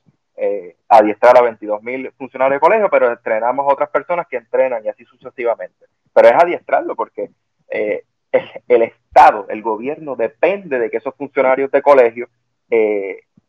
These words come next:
estén activos y estén adiestrados, aunque sean personas voluntarias, que hacen excelente trabajo y de verdad que son unos pilares en la democracia, sin duda alguna.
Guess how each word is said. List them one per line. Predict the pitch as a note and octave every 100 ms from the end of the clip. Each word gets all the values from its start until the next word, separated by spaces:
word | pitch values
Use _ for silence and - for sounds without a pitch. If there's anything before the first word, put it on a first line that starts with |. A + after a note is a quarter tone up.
| _
estén | - - A#2+ B2
activos | - - F#3 E3 B2
y | A#2
estén | G#2+ B2+ C3+
adiestrados, | B2+ A2+ - - A#2+ B2+ G#2+ A2
aunque | A2 A2+
sean | C3 B2+
personas | C#3 B2 A2 A2
voluntarias, | A2 G#2 - G2+ - _
que | C3+
hacen | A#2+ C3
excelente | A#2 - G#2 G#2 A#2
trabajo | - G2 A#2+ B2
y | G#2 F#2 F2
de | G#2+ G2
verdad | G2+ A#2
que | B2
son | - A#2
unos | A#2+ -
pilares | A2+ G#2+ A2
en | A2+
la | G#2+
democracia, | G2+ G2+ F#2+ - _
sin | - A2
duda | C3 B2
alguna. | F#2+ -